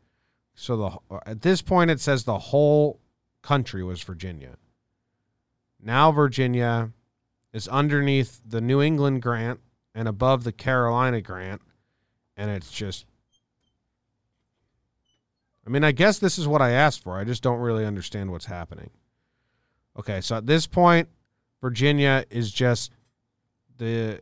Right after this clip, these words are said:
the Virginia area and Delaware Bay or whatever. Maryland exists, and then it's just all Indian Reserve to the west of it. And then they said, "Fuck the Indian Reserve," and West, and Virginia went, expanded into that, and Quebec came from the top.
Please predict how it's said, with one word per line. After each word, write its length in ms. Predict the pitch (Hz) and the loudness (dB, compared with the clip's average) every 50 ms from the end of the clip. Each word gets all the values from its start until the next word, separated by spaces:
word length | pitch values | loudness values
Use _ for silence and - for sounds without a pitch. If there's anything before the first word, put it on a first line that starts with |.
| - - - _ _ _ _ _ | -16 -20 -20 _ _ _ _ _
the 100 | 104 104 | -16 -12
Virginia 500 | 98 107 113 110 110 143 160 156 151 151 | -8 -8 -6 -2 0 0 2 2 2 2
area 640 | 139 139 139 139 139 135 135 131 131 127 127 120 78 | 2 4 4 4 4 4 4 4 4 4 2 2 -2
and 200 | 95 107 107 101 | -4 -8 -4 -2
Delaware 420 | 123 127 127 127 127 123 120 117 | 0 2 2 2 2 2 0 0
Bay 520 | 104 104 117 117 113 113 113 117 113 110 - | -2 -2 -2 -2 0 0 0 0 -2 -2 -4
or 200 | - 98 98 101 | -8 -10 -10 -8
whatever. 540 | 101 104 104 107 107 101 104 101 101 98 98 - _ _ _ _ _ _ _ _ _ _ _ | -6 -6 -6 -6 -6 -6 -6 -8 -8 -8 -10 -12 _ _ _ _ _ _ _ _ _ _ _
Maryland 500 | 107 120 131 135 139 139 139 139 131 127 | -2 2 4 4 6 4 4 2 2 0
exists, 460 | 131 120 110 107 123 123 120 113 - - | -2 -2 -2 -2 0 0 0 -2 -4 -6
and 120 | 113 113 | -6 -4
then 120 | 117 117 | -4 -4
it's 120 | 113 104 - | -4 -4 -4
just 160 | 120 - - | -6 -2 0
all 160 | 123 110 104 - | 0 0 -2 -2
Indian 400 | 127 135 135 131 127 127 120 117 | -2 -2 0 0 0 0 0 0
Reserve 420 | 117 110 95 110 113 110 107 - - | -2 -2 -2 -2 -2 -4 -4 -6 -8
to 380 | - 110 104 101 101 98 - - | -8 -6 -6 -4 -6 -8 -10 -10
the 140 | 90 95 95 | -12 -10 -8
west 380 | 98 113 117 - - - - | -4 -4 -4 -4 -6 -8 -10
of 100 | 101 98 | -8 -8
it. 200 | 107 104 104 - _ _ _ _ _ _ _ _ _ _ _ _ | -8 -8 -8 -10 _ _ _ _ _ _ _ _ _ _ _ _
And 140 | 113 113 123 | -8 -4 -2
then 220 | 135 135 131 127 | 0 0 0 0
they 280 | 123 123 120 117 113 110 | 0 0 0 -2 -2 -4
said, 260 | - - 113 104 95 | -6 -6 -8 -8 -8
"Fuck 300 | - - 135 127 - _ | -4 -2 -2 -2 -2 _
the 140 | - 120 123 | -6 -4 -4
Indian 260 | 120 120 120 117 113 | -2 -2 -2 -4 -4
Reserve," 420 | 113 107 95 107 110 110 110 101 104 | -4 -4 -4 -4 -4 -4 -4 -4 -6
and 280 | 104 101 98 95 92 | -6 -6 -8 -8 -8
West, 320 | 107 110 104 - - - - | -6 -6 -6 -8 -10 -14 -14
and 160 | 101 104 101 101 | -12 -10 -10 -8
Virginia 440 | 95 107 98 98 110 110 110 107 104 | -8 -8 -6 -6 -6 -6 -6 -6 -6
went, 300 | 104 104 98 101 104 - _ _ _ _ _ | -6 -8 -8 -10 -12 -16 _ _ _ _ _
expanded 540 | - - - - - 139 135 139 135 139 120 | -16 -14 -12 -6 -2 0 0 0 0 0 0
into 200 | 123 120 110 113 | -2 -2 -4 -4
that, 260 | 113 117 117 117 113 | -2 0 0 -2 -2
and 260 | - 107 107 104 95 - _ | -4 -8 -10 -10 -10 -12 _
Quebec 440 | - - 95 90 120 123 127 - - | -12 -12 -8 -4 -4 -4 -4 -4 -8
came 280 | - 113 110 107 104 101 | -10 -8 -8 -8 -8 -8
from 160 | - 107 98 | -10 -10 -12
the 80 | 90 | -12
top. 400 | - - - 123 117 104 98 - | -12 -8 -4 -2 -2 -2 -4 -8